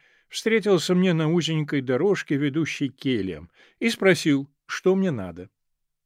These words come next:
Была минута, что я хотел сказать ничего, бежать назад к извозчику, ехать домой,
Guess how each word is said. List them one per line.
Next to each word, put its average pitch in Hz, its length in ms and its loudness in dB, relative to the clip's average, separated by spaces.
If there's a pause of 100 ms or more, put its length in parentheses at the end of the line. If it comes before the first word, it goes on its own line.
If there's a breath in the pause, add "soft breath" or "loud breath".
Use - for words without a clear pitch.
(640)
Была 135 320 0
минута, 185 500 2
что - 200 -6
я 156 160 -2
хотел 156 320 -2
сказать 151 480 -4
ничего, 185 720 -2
бежать 131 400 -2
назад 170 320 -2
к - 100 -8
извозчику, 185 680 -2
ехать 175 400 0
домой, 190 400 0